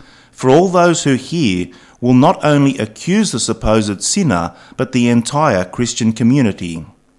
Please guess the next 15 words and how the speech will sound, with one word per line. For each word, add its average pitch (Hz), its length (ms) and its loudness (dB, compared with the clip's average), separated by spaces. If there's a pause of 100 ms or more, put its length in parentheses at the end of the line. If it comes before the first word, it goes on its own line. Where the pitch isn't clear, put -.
(540)
I 139 180 6
desire 104 560 2
to - 160 -8
fix - 360 -4
three 175 360 -2
precepts - 720 0
in 120 200 4
your 120 140 6
mind, 117 640 0 (320)
so - 140 -2
that 120 240 -2
you 151 100 2
may 123 260 2
accomplish 143 680 -2
them 95 400 -4